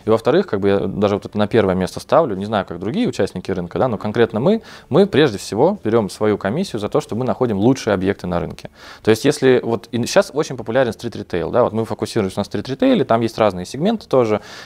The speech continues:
есть там небольшие помещения, там пятьдесят сто метров, которые доступны вот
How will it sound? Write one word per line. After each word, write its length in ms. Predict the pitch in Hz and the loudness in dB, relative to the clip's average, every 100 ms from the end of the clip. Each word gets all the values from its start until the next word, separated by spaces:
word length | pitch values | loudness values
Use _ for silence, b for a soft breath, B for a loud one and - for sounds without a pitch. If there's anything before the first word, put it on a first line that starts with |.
| - | -4
есть 240 | 110 107 | -2 0
там 140 | 87 90 | 0 0
небольшие 420 | 98 113 - 254 | 2 0 0 -2
помещения, 520 | 180 160 - 156 131 | -2 -4 0 0 0
там 120 | 113 | -2
пятьдесят 400 | 110 117 120 117 | -4 -2 2 2
сто 140 | - 110 | 2 -2
метров, 340 | 113 107 95 | -2 -4 -6
которые 340 | 101 104 95 | -6 -4 -2
доступны 460 | 95 98 - 107 92 | -2 -4 -4 -6 -4
вот 240 | 92 - | -6 -6